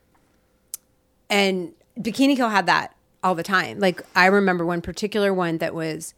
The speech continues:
Asian women in very short skirts that showed their underwear wearing armbands that were very, like, Hitler-esque and had guns. And that was supposed to be, like, showing strong female power. And I was like, "That looks like some weird guy's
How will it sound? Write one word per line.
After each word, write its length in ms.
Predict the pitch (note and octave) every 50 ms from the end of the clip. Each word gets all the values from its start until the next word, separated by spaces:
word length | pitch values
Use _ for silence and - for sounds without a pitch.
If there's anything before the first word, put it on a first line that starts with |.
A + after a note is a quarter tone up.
| _ _ _ _ _ _ _ _ _ _ _
Asian 400 | G3+ G3+ A3 A3 G#3+ A#3 B3 A#3
women 260 | G#3 F#3+ F#3 F3+ F3
in 120 | E3+ D#3+ D#3+
very 360 | D#3 - E3+ E3 E3+ F3 F3+
short 320 | F#3 - F#3 E3+ D#3 -
skirts 340 | - - - F3 D#3+ D#3 - -
that 160 | D#3+ - -
showed 280 | - - F3+ F3 F3
their 180 | E3+ F3+ - -
underwear 460 | F3 E3+ F3+ F3+ F3 E3+ E3 D#3 D3+ D3+
wearing 280 | D#3+ E3 D#3+ D#3 D#3
armbands 720 | - - G3 G3 A3 B3 A#3+ G3 F#3 E3+ E3 E3 D#3+ D#3+ -
that 100 | - -
were 140 | D#3+ E3 D#3+
very, 340 | D#3 D#3+ D3+ D#3 D#3 E3 E3+
like, 260 | E3 D3+ D#3 D#3 -
Hitler-esque 880 | - G#3+ G#3 - G#3 F#3+ - C3 D#3 D#3 D#3+ F3 E3+ - - - - - _ G#3 F#3+ - _ _ _ _ _ _
and 480 | G3 F#3+ F#3+ F#3 F3 E3+ E3+ E3+ E3 - _ _
had 300 | - F#3+ F3 E3+ E3 -
guns. 720 | - G3 G3 F#3 D#3+ D3 C#3+ - - - - - - - - - _ - - - _
And 160 | G3+ G#3 G#3+
that 160 | G#3+ G3+ F#3+
was 160 | G3+ G#3+ G3+ -
supposed 400 | - G#3 - A3+ G3+ G3 - -
to 40 | F3+
be, 160 | E3 F#3 F#3
like, 160 | F3+ E3+ D#3
showing 540 | - - - F#3+ F3+ F3 F3 F3 F3 E3+ - - _
strong 480 | - - - - F#3+ F3 E3+ E3 F3
female 420 | E3+ - - F3 E3+ F3 E3+ D#3+ E3
power. 400 | - - F#3+ F#3+ F3+ E3 D#3+ D#3
And 180 | - E3+ E3
I 80 | E3+ E3+
was 140 | E3+ D#3 -
like, 240 | E3+ D#3+ - _
"That 300 | _ F#3+ F#3 G#3+ A#3 A3+ A#3+
looks 400 | A3+ A3+ A3 G#3+ G#3+ - - -
like 180 | G3 F3+ E3 -
some 520 | - - G3 F3+ F3+ F3+ F3+ F3 E3 D#3 D#3+
weird 680 | F3+ E3+ F3+ F3+ E3+ E3 E3 E3 D#3+ E3 D#3 F3+ - _
guy's 640 | F#3 E3+ E3 E3 D#3+ D#3 D#3+ D#3+ - - - -